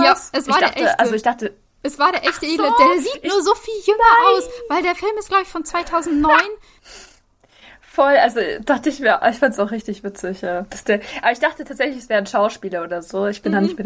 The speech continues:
Speaker 2: dazu gekommen, das nachzugucken.
Speaker 1: Nee, nee, es ist er. Das steht doch im, in, im, im Abspann steht dann auch Elon Musk as himself.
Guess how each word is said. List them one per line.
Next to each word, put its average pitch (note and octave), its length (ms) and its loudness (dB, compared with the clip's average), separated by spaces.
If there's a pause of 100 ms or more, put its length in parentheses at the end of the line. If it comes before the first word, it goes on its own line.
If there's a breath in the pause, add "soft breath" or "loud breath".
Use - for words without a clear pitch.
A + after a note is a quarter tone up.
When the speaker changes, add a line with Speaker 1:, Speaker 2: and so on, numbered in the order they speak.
Speaker 2:
dazu - 140 -12
gekommen, G#3+ 380 0
das F#3+ 160 -2
nachzugucken. F#3+ 800 -2
Speaker 1:
Nee, C4 220 -2
nee, C4 220 -4
es B3+ 100 -6
ist C4 140 -4
er. B3 100 -2
Das B3 140 -4
steht E4 180 0
doch - 80 2
im, C#4+ 200 2
in, C4+ 180 0
im, C4 160 0
im B3+ 140 0
Abspann C4+ 480 2
steht C#4 240 -4
dann B3 120 -2
auch A3+ 280 0
Elon C#4 280 2
Musk B3 360 0
as B3 260 -4
himself. A#3 640 -6